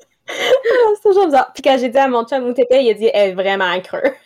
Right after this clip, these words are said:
<laughs> Quand t'étais dans la jungle. Voilà. Donc,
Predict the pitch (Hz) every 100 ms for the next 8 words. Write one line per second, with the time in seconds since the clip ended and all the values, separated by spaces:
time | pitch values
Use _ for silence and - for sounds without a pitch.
0 | _ - - 392 - 320 - 285 - 294
1 | - - - 508 - - - 659 - -
2 | - 494 403 233 247 269 233 220 208 196
3 | 175 165 - 240 247 - - 539 262 285